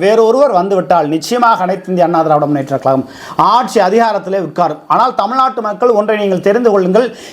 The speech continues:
இப்படி நடக்கக்கூடிய இந்த கூத்துக்களை எல்லாம் வைத்து பார்க்கிற பொழுது எங்க சட்டமன்ற உறுப்பினர் யோக்கிய சிகாமணியா இருக்காருங்க. ஏன்னா நீங்க கட்சி பார்க்காதீங்க, எங்க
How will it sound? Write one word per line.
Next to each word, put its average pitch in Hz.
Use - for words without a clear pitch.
இப்படி 247
நடக்கக்கூடிய 247
இந்த 214
கூத்துக்களை 262
எல்லாம் 254
வைத்து 226
பார்க்கிற 196
பொழுது 208
எங்க 196
சட்டமன்ற 214
உறுப்பினர் 196
யோக்கிய 226
சிகாமணியா 190
இருக்காருங்க. 151
ஏன்னா 180
நீங்க 202
கட்சி 240
பார்க்காதீங்க, 202
எங்க 214